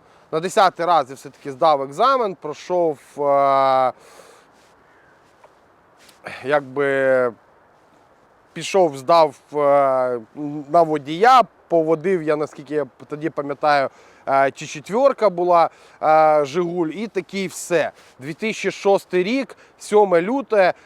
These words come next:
я отримую водійське посвідчення, і я таки розумію, круто.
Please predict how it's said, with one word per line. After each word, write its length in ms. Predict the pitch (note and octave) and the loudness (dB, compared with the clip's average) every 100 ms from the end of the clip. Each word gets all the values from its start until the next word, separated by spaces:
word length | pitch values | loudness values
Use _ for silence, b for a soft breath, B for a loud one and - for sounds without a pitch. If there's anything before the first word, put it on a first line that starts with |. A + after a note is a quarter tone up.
| b | b
я 360 | D3 F#3+ F#3 E3 _ _ _ _ _ _ _ _ _ _ | 2 4 6 4 _ _ _ _ _ _ _ _ _ _
отримую 600 | F3+ F3 G#3 G#3+ G3 F3+ | -2 0 0 0 2 2
водійське 520 | E3+ F3 F#3+ F#3 - | 0 -4 -6 -8 -6
посвідчення, 1000 | E3 F3 E3 G3 C4 A#3 G#3 F#3 F3 E3 C#3+ | -6 -6 -8 -6 -6 -4 -4 0 2 0 -2
і 380 | E3+ F#3+ F3 D#3 | -6 -2 0 2
я 160 | E3 F3+ | 2 2
таки 300 | F3 E3+ F3 | 0 -4 -2
розумію, 640 | D#3+ D3 E3+ F3+ E3 C3+ - | -4 -4 -4 0 0 0 -6
круто. 540 | - F3 G3 F3 - | -6 -2 0 0 -4